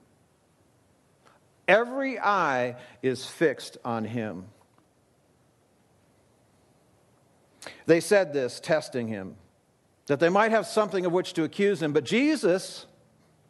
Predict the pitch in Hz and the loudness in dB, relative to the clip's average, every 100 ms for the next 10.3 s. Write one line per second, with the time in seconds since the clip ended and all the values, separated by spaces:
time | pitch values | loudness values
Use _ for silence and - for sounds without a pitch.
0 | _ _ _ _ _ _ - - - - | _ _ _ _ _ _ -20 -20 -16 -12
1 | - 202 240 - 165 180 151 147 143 135 | 0 2 2 0 2 2 2 0 0 0
2 | 135 156 180 - 151 147 123 117 131 143 | 4 4 2 0 -2 -2 -2 0 0 0
3 | 160 151 139 127 - 160 147 117 110 113 | 0 -2 -2 -4 -4 -4 -2 -2 -2 -4
4 | 104 131 127 123 120 123 127 123 113 107 | 0 0 0 -4 -2 -2 -2 -4 -4 -4
5 | 113 87 69 - _ _ _ _ _ _ | -4 -4 -8 -16 _ _ _ _ _ _
6 | _ _ _ _ _ _ _ - _ - | _ _ _ _ _ _ _ -20 _ -20
7 | _ 120 120 127 151 175 151 131 110 95 | _ 0 4 2 2 -4 -2 -2 -2 -4
8 | 80 - - - - _ _ - - - | -10 -14 -20 -20 -20 _ _ -20 -20 -20
9 | - - - 113 160 170 151 135 131 95 | -20 -14 -2 2 2 0 -4 -4 -4 -2
10 | 87 85 - | -4 -8 -14